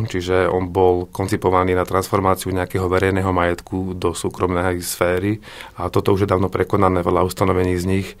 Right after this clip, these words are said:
sa venuje skôr správe bytového domu, bytových domov, bytového fondu všeobecne, než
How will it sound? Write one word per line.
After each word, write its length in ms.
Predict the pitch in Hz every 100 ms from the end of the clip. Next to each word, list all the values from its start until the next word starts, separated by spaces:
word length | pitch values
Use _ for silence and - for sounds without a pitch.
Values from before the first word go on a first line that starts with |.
| - - - -
sa 160 | -
venuje 240 | 101 101 98
skôr 240 | - 95
správe 400 | 92 - 92 101
bytového 500 | 95 92 95 92 92
domu, 420 | 92 90 101 113 110
bytových 460 | - 92 92 95
domov, 240 | 92 90 95
bytového 320 | 92 92 92
fondu 320 | 90 92 92
všeobecne, 640 | 90 90 87 92 - 104 -
než 560 | 104 107 107 - -